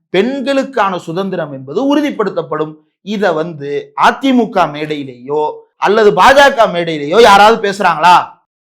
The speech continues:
ஏன் பேச மாட்டாங்க? இதுல பலருக்கு ரெஸ்ட்ரிக்ஷன்ஸ் இருக்கு. அப்போ ஒரு கட்சியாக குறைந்தபட்சம் இதை அங்கீகரிக்கக்கூடிய ஒரே கட்சியா திமுக மட்டும்தான் இருக்கு.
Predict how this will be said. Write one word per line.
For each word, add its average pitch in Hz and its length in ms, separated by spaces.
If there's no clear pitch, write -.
ஏன் 269 280
பேச 247 280
மாட்டாங்க? 165 420
இதுல 208 220
பலருக்கு 214 460
ரெஸ்ட்ரிக்ஷன்ஸ் 180 600
இருக்கு. 135 340
அப்போ 180 300
ஒரு 208 260
கட்சியாக 302 760
குறைந்தபட்சம் 277 680
இதை 254 140
அங்கீகரிக்கக்கூடிய 233 880
ஒரே 208 300
கட்சியா 196 400
திமுக 247 400
மட்டும்தான் 160 320
இருக்கு. - 160